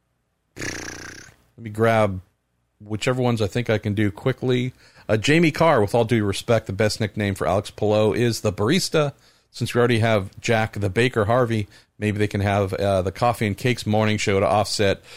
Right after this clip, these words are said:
the lunch dinner show, the French fry and hamburger. Now, I love that. That is great. Uh, let's see. Steve Grinstead,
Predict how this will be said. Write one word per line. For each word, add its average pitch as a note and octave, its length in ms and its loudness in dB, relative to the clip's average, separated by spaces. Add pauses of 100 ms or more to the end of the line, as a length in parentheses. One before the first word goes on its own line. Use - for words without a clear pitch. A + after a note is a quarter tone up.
(100)
the A#2+ 100 0
lunch D3+ 280 2
dinner F3 220 2
show, C3+ 280 4
the B2+ 100 -2
French G2 240 -2
fry F2 140 0
and E2 80 -4
hamburger. C#2+ 460 -6
Now, B2 120 0
I B2 80 4
love E2+ 260 0
that. - 240 -10
That E2+ 180 0
is B1 120 -12
great. - 480 -12 (500)
Uh, B2 760 4
let's C3 240 -2
see. G#2+ 920 0
Steve E3 380 0
Grinstead, B2 720 0